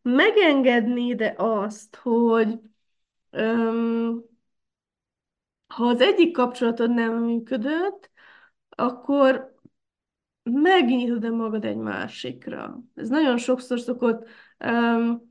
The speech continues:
ha akinek mondjuk volt egy, mm, rossz kapcsolata, vagy egy hirtelen megszakadó kapcsolata, öm,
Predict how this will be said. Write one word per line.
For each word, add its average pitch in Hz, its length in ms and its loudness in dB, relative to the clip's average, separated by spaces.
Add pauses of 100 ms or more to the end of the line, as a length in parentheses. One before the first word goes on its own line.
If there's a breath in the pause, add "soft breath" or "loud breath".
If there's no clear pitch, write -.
(840)
ha 208 180 -6
akinek 240 720 -2
mondjuk 240 560 -4
volt 233 520 0
egy, 214 560 -4 (920)
mm, 226 760 -4
rossz 254 220 0
kapcsolata, 233 520 -4
vagy 214 200 -4
egy 190 280 -6 (260 loud breath)
hirtelen 226 1080 2
megszakadó 240 640 -2
kapcsolata, 226 1000 -4 (320 loud breath)
öm, 226 680 -4